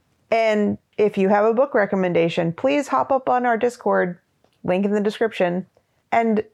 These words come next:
give me a recommendation, because I have a lot of just organizing work to do as I kind of blue screen. Thanks, Will, for putting your <laughs> hand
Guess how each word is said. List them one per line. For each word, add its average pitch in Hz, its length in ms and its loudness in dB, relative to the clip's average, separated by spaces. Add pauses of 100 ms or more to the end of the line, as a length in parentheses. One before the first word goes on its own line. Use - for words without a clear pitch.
(140)
give 220 240 0
me 233 180 2
a 214 60 2
recommendation, 190 800 0
because 190 400 -2 (200)
I 220 180 2
have 254 240 2
a 185 60 2
lot 160 800 0 (1200)
of 175 180 2
just 170 280 -2
organizing 175 800 0
work 156 300 -2
to - 120 -8
do - 300 -2 (1160)
as 170 220 0
I 156 140 0
kind 160 280 -4
of - 80 -8
blue - 200 -2
screen. - 480 -8 (640)
Thanks, - 300 -6
Will, - 180 -2
for - 160 -8
putting - 280 -4
your 170 100 -2
<laughs> - 0 -
hand 175 260 -2